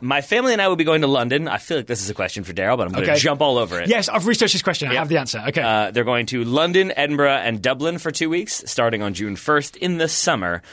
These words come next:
Speaker 1: What are the best soccer things to do in each of these cities during this time of the year?
Speaker 2: So there's bad news
Speaker 1: <laughs> Yeah.
Speaker 2: and a little bit of good news. The bad news is when you're in Edinburgh and
Speaker 1: Mm-hmm.
Speaker 2: London,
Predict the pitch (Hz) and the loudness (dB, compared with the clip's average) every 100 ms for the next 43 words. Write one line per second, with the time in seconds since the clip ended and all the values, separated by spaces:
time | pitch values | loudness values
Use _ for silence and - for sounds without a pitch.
0 | - - 180 170 135 156 165 - - - | -10 2 2 2 0 -2 -2 -6 -6 0
1 | 143 - 139 135 127 - 117 113 113 123 | 0 0 -2 -2 -4 -2 0 -2 -2 -4
2 | 127 123 113 113 - 117 107 107 117 110 | -4 -4 -4 -4 -2 -2 0 -2 -4 -4
3 | 110 110 101 101 - 101 87 78 80 73 | 0 0 0 -6 -6 -6 -6 -8 -12 -14
4 | - - _ - - 220 180 156 151 156 | -16 -20 _ -6 0 2 6 6 4 0
5 | - _ _ _ 160 143 113 165 196 233 | -10 _ _ _ 4 4 2 2 4 6
6 | 247 269 240 - 131 123 - 175 - - | 8 6 4 0 0 0 0 -2 -2 -2
7 | 170 165 185 185 170 160 139 120 113 165 | 2 4 4 4 4 2 2 -2 -4 -6
8 | - - - - 165 180 214 226 214 175 | -8 -12 -14 -12 0 2 4 4 4 6
9 | 160 160 170 160 151 190 208 208 202 185 | 4 2 2 4 4 4 6 4 4 2
10 | 185 175 170 156 147 147 147 139 131 127 | 2 4 4 4 2 2 2 2 0 0
11 | 127 | -2